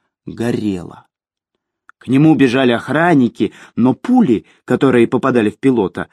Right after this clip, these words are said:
не причиняли ему вреда, потому что Коллинз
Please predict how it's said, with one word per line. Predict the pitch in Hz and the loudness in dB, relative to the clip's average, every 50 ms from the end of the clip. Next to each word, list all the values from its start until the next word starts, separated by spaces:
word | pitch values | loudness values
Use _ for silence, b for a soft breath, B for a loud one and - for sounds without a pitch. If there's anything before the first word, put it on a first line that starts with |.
| b b b b - | b b b b 0
не | 147 156 | 0 2
причиняли | 160 165 160 156 - 156 156 170 202 202 175 | 2 0 -2 0 0 0 0 2 2 2 2
ему | 165 156 156 160 143 | 2 2 2 0 -2
вреда, | 131 147 143 117 98 101 90 80 - B B B | 0 -2 -4 -2 -2 -4 -4 -4 -6 B B B
потому | B 113 - 127 123 131 131 123 | B -6 -2 0 2 2 2 2
что | - - - - 113 107 107 98 b b b b b b _ - | 0 -4 -6 -2 -2 0 0 -2 b b b b b b _ -6
Коллинз | - 120 147 190 208 208 208 208 202 196 185 - - - - - | -2 0 2 2 4 4 2 2 2 0 0 -2 -6 -10 -10 -12